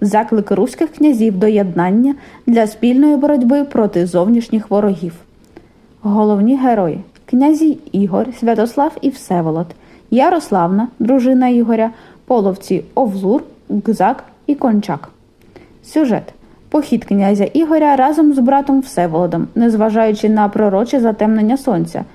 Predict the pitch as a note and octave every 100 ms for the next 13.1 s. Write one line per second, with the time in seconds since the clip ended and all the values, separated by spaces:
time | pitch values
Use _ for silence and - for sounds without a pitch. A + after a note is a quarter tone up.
0 | - - - A#3+ D4 - F#3+ F#3+ F3 -
1 | G3+ F#3+ F#3 F3 G3 B3+ D4 D4 D4 C#4+
2 | C4+ - - G3 - - A#3 - A3 A#3+
3 | G3+ F3+ F#3+ A3 B3 - G3+ - - -
4 | - - A3+ A3 B3 B3+ G#3+ A#3 - A3
5 | A#3 A#3+ G#3 A3 G#3 G#3+ A3 F#3+ F#3 A3
6 | B3+ A#3+ G#3 A#3+ - A#3 A3+ A3+ B3+ C4
7 | - A3 A#3 A#3+ A3+ - A#3 A#3+ G3+ F#3+
8 | F3+ - - - - A3 A#3 B3+ B3 A#3
9 | C4+ C#4 C4 A3+ A3 A3+ G#3 A3+ - G3
10 | B3+ C4 - A#3 A3+ B3+ A3 A3 G#3+ G#3+
11 | B3 A3+ - - A#3 A#3 A#3 G#3+ G#3+ -
12 | A3 G#3+ G3+ G#3 G3 F3+ - E3 G#3+ G3